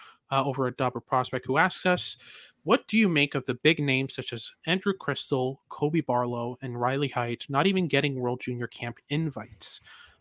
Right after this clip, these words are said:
Um, yeah, I think Andrew Crystal not even getting an invite is shocking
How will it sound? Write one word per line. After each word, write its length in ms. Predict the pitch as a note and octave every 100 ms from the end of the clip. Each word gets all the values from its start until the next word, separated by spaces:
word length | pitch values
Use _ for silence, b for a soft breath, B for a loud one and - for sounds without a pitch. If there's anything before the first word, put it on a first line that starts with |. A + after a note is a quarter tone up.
| -
Um, 640 | C3 B2 A#2 A#2+ B2 B2 - _ _ -
yeah, 180 | C3 A#2
I 80 | D3+
think 220 | G#3+ G#3+
Andrew 180 | G#3 F#3+
Crystal 420 | - E3+ F#3+ E3
not 200 | C#3+ D3
even 180 | D3+ D3
getting 300 | C#3 C#3 C3
an 80 |
invite 400 | B2 C3+ D3 D3+
is 120 | C3+ -
shocking 600 | - A#2 A#2+ D3 C#3